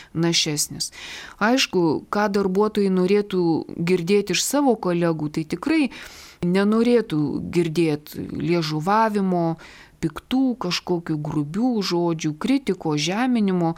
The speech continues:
o norėtų irgi girdėt mandagius, teigiamus žodžius,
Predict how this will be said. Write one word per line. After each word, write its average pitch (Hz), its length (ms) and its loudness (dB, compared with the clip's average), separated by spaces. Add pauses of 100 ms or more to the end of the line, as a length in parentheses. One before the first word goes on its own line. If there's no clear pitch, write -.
(300)
o 185 140 0
norėtų 196 560 2
irgi 226 300 2 (100)
girdėt 165 420 0
mandagius, 165 680 0 (480)
teigiamus 202 600 2
žodžius, 170 500 0